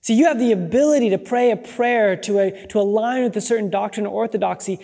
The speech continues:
but your life is lived in a completely different manner. And that is not the prayer that Epaphras is praying. He's praying, "I want you to be fully convinced of all that God is," and that it would affect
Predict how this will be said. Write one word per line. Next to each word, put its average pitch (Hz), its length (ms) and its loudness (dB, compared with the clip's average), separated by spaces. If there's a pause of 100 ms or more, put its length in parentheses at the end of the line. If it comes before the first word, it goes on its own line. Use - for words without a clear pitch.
(140)
but 196 160 -6
your 214 100 4
life 208 600 2
is 175 120 -2
lived 196 300 0
in 185 100 -4
a 175 60 -6
completely 196 580 -6
different 175 360 -8
manner. 160 360 -10 (280)
And 202 100 -2
that 214 80 0
is 175 160 -4
not 220 440 -2
the 240 60 0
prayer 202 280 -2
that 175 140 -2
Epaphras 170 520 -10
is 156 80 -16
praying. 214 300 -6
He's 196 180 -6
praying, 214 240 -6
"I 208 140 -10
want 254 260 -4
you 233 80 -2
to 233 60 -2
be 233 160 -2 (200)
fully 269 380 0
convinced 233 640 -2
of 220 80 -2 (160)
all 277 340 2
that 233 220 0
God 226 360 -4
is," 240 220 -4
and 202 80 -8
that 208 80 -8
it - 80 -8
would 269 120 -2
affect 240 440 -10